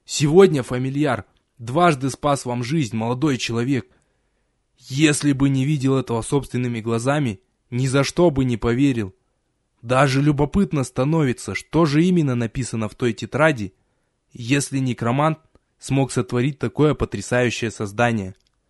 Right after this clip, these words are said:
Это был мой нич. Я низко склонил голову,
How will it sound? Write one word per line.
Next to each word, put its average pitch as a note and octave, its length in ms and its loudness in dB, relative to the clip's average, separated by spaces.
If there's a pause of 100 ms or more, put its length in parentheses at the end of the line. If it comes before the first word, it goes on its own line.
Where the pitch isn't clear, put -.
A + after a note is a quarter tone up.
(960)
Это D#3 320 0
был C#3+ 220 -2
мой B2+ 180 -2
нич. A2+ 380 -6 (720)
Я A#2 240 -2
низко C#3 340 -4
склонил A#2 380 -6
голову, A#2+ 500 0